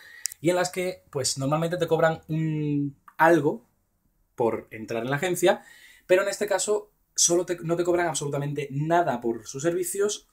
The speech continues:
hasta que empiezas a trabajar. Cuando empiezas a trabajar se quedan con una pequeña parte de tu sueldo. Y digo pequeña porque mi compañero de aquí abajo, uno de los italianos que vive justo debajo nuestra, está trabajando en un hotel, también un poco de chico para todo, pero en la cocina,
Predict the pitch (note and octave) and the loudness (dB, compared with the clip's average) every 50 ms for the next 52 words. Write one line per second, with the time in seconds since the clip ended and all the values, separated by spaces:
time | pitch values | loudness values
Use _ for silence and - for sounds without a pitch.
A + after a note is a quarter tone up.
0 | _ _ E3+ E3+ - G#3 F#3 D#3+ D3+ D3+ C#3+ D3 C#3+ C#3+ C#3 C#3 C3+ C3 B2 A2+ | _ _ -4 -2 -2 -2 -2 -2 -2 -2 -4 -6 -6 -6 -6 -2 -2 0 0 0
1 | - A#2+ - F2 - _ A2+ A2+ A#2 A#2 C#3+ D#3 D#3+ E3+ D#3+ D#3 D3+ - E3+ F3 | -2 -4 -6 -6 -10 _ -4 -4 -4 -2 -4 -2 0 0 0 0 0 -4 -8 -8
2 | - C#3 - C#3+ D#3 D#3 D3+ C#3+ B2+ B2+ C3+ C3+ C3 B2+ - B2+ B2 B2 A#2 - | -8 -6 -6 -4 -4 -4 -4 -2 -2 0 0 -2 -2 -4 -4 -4 -4 -4 -4 -6
3 | A#2+ A2+ - G#2+ G#2+ - C3 B2+ D#3 D3+ D#3 F#3 - - _ _ _ _ _ - | -8 -8 -8 -12 -14 -12 -2 0 2 2 2 0 -4 -8 _ _ _ _ _ -20
4 | - - - _ - A#2+ B2+ C#3+ D#3 E3+ D#3+ D3+ D3+ D#3+ E3+ D#3+ E3+ D3+ - B2 | -20 -20 -20 _ -2 0 0 2 4 4 4 4 4 4 6 6 6 4 4 2
5 | A2+ A2+ A2 G#2+ A2 G#2+ G#2 F#2+ G#2+ G#2+ G#2 - - G#2+ G2 G#2+ A2 B2 D3 E3 | 0 2 2 2 0 0 -2 -4 -8 -12 -12 -10 -10 -8 -8 -4 -2 0 2 2
6 | D#3+ E3 D#3 D3 C#3+ - D#3 D3 D#3 D#3 - - D3+ E3 D#3 C#3 B2 A#2+ A#2 A#2+ | 2 2 2 0 -2 -4 -6 -6 -6 -6 -6 -8 -8 -8 -8 -8 -10 -8 -8 -8
7 | A#2+ B2+ B2 A#2+ - - A#2+ A#2 B2 B2 B2 A#2+ - A#2+ A#2 A#2+ A#2 - - A#2+ | -8 -6 -8 -12 -10 -8 -4 -4 -4 -4 -6 -4 0 0 0 0 0 -6 -14 -18
8 | - - A#2+ A2+ A2+ A#2 A#2+ - C3+ C#3+ D3 C#3+ - C#3+ F3 G#3+ - _ _ - | -10 -8 -6 -4 -4 -4 -4 -4 -2 -2 -2 -2 -2 -4 -4 -4 -6 _ _ -20
9 | - - - - - - _ _ - - C3 C3+ C#3+ C#3+ C#3+ D3+ D3 C#3 B2+ C3+ | -20 -20 -20 -20 -20 -20 _ _ -6 -4 0 0 2 2 2 2 2 0 0 -2
10 | D3 D3 D#3 D#3 F3 - - _ _ _ _ _ _ _ _ _ _ _ _ _ | 0 0 2 2 0 0 -2 _ _ _ _ _ _ _ _ _ _ _ _ _
11 | _ _ - - - A#2 A#2 B2+ C3 A#2+ C3+ B2+ B2+ A#2+ A#2 - C3 C#3 B2+ C3 | _ _ -14 -12 -6 -2 0 0 0 0 0 0 0 0 -2 0 -2 -2 0 2
12 | B2+ B2+ B2+ C#3+ C#3 C3 - D#3 D#3 D#3 C#3+ C3+ C#3 C#3+ - - C#3 B2 D3 F3+ | 2 2 2 0 0 2 2 2 2 4 2 0 0 0 -2 -2 0 0 -2 -2
13 | - | -2